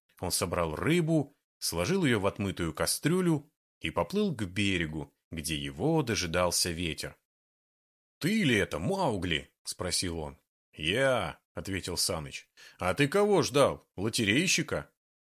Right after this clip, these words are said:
"Упаси меня, улей", замахал руками ветер. "Ты сейчас похож на старого Кощея Бессмертного на пенсии. А так вообще красавчик. Приоделся, помылся.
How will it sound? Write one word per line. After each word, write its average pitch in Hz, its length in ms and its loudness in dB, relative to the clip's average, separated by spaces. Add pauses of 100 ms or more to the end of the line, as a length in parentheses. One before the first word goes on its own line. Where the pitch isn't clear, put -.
(120)
"Упаси 180 560 0
меня, 190 260 2
улей", 113 480 0 (100)
замахал 92 560 -2
руками 87 320 -2
ветер. 87 420 -4 (360)
"Ты 156 240 2
сейчас 175 400 4
похож 165 420 0
на 143 140 2
старого 165 400 4
Кощея 165 520 2
Бессмертного 139 800 2
на 107 140 0
пенсии. 78 560 -2 (240)
А 90 180 -2
так 180 240 -2
вообще 220 380 0
красавчик. 185 800 2 (180)
Приоделся, 95 680 2
помылся. 98 720 0